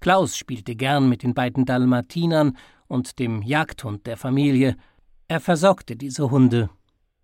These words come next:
Heidetraut sah gerne ihren beiden Schildkröten Jumbo und Dilla zu,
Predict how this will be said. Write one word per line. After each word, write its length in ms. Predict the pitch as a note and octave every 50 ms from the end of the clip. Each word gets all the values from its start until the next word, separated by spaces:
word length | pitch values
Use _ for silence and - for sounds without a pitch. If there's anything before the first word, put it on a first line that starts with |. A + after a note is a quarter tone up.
| _ _ -
Heidetraut 680 | D#3+ F#3 G#3+ G#3+ G3 F#3 - F3+ F#3 F#3+ A3 B3+ B3+
sah 280 | - - D#3+ D3 D#3 D#3
gerne 420 | C#3 D3 D#3 D#3 E3 F3 F3+ F3
ihren 320 | E3 E3+ E3+ C#3 - D3 C3
beiden 320 | D3+ D3+ D#3 - - E3
Schildkröten 960 | - - - F#3+ F3+ - - - D#3+ D#3 - - - C#3 C3+ C3+ C3 C3 C3
Jumbo 500 | D#3 D3+ D3+ D#3 E3 D3+ D#3+ E3 E3 E3+
und 420 | F3 E3 D#3+ D3 C#3+ B2+ B2 B2
Dilla 400 | F3+ F#3+ G3 D#3 A#2+ A#2+ A#2 -
zu, 380 | - - - - D3+ D3+ D#3